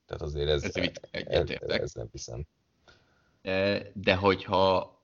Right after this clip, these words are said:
Speaker 2: a marad-, tehát érted, hogy ha nem tudják a maradék háromból, ugye öt irányítót pletykálnak az első körre, nyilván Lawrence és Wilson, meg egyikőjük se pletyka, igazából mind ötöt el fog menni. Mindegy, száz szónak is egy a vége.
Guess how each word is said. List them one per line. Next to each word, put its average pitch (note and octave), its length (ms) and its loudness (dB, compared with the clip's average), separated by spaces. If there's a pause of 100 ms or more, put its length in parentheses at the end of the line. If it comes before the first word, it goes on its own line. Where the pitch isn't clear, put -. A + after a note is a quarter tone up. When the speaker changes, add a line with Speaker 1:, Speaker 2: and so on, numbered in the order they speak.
(960)
Speaker 2:
a G2 80 -4
marad-, A#2+ 460 8
tehát - 180 -6 (720)
érted, G2 560 4
hogy F#2+ 240 0 (400)
ha G2 100 -2
nem A#2+ 200 4
tudják G#2+ 380 4
a F#2 280 4
maradék G#2+ 380 8
háromból, F2+ 520 2
ugye F#2 220 2
öt G2+ 220 2
irányítót F#2 540 0
pletykálnak F2+ 500 -2
az F2+ 100 0
első F#2 320 2
körre, F#2+ 440 6 (380)
nyilván F#2 240 0
Lawrence F2+ 380 6
és E2 140 -2
Wilson, F#2 320 2
meg F#2 180 4
egyikőjük F#2 360 8
se - 120 0
pletyka, F2 340 4
igazából F#2 340 4
mind F#2+ 140 4
ötöt F2+ 240 2
el F#2 120 8
fog F#2+ 160 0
menni. B2 260 6 (360)
Mindegy, C3 560 8
száz A#2 260 6
szónak G#2 280 4
is - 120 0
egy G2+ 140 6
a G2 60 8
vége. G#2 640 6